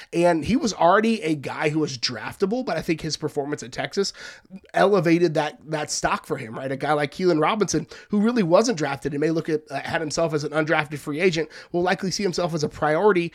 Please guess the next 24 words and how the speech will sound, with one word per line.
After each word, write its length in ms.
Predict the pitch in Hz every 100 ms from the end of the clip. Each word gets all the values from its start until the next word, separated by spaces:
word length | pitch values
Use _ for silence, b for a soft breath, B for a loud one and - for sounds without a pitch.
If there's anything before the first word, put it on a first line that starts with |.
| B B
uh, 380 | - 147 143 139
for 360 | 139 175 185 165
teams 320 | - 185 180
that 120 | 175
are 40 | 175
looking 220 | - 180
for 80 | 180
special 400 | - 156 170 202
teams 300 | 139 120 -
help, 220 | 104 -
right? 220 | 135 151 B B B
Jatavian 480 | 151 185 208 214
Sanders 400 | 185 170 214 147
came 280 | - 165 165
in. 180 | 175 180 - B B
People 280 | 185 196 233
were 260 | 240 240 170 175 _ _ _
laughing. 720 | 180 175 156 208 339 - - 127
We 140 | 214
were, 120 | 269
we 140 | 196 226
were 140 | 254
poo-pooing 500 | - 240 214 247 226
his, 200 | 165 147